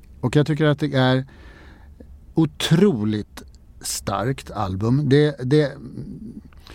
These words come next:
jag tror att det kanske inte, man kommer liksom inte om några år eller om några månader att säga att, "Wow, det här var ett, en epokgörande skiva." Men när det gäller att göra album, eh,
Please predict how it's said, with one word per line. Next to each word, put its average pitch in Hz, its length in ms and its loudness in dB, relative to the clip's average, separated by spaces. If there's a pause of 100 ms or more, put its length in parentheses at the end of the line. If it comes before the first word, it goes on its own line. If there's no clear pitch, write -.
(320)
jag 147 220 2
tror 214 340 2
att 190 100 2
det 170 100 -2
kanske 165 320 2
inte, 135 260 0
man 143 200 4
kommer 170 200 2
liksom 170 280 0
inte 165 180 0
om 165 120 4
några 160 180 4
år 120 280 4
eller 120 200 2
om 120 100 6
några 120 240 2 (180)
månader 113 500 2
att 104 80 -2
säga 110 280 0
att, - 200 -6 (800)
"Wow, 107 680 2
det 113 80 -4
här 127 120 2
var 123 80 2
ett, 120 120 -2 (220)
en 127 140 4
epokgörande 120 880 2
skiva." 135 400 4
Men 139 120 4
när 143 120 4
det 143 80 4
gäller 175 360 0
att 143 180 0
göra 127 380 2
album, 143 640 4 (640)
eh, 120 80 -4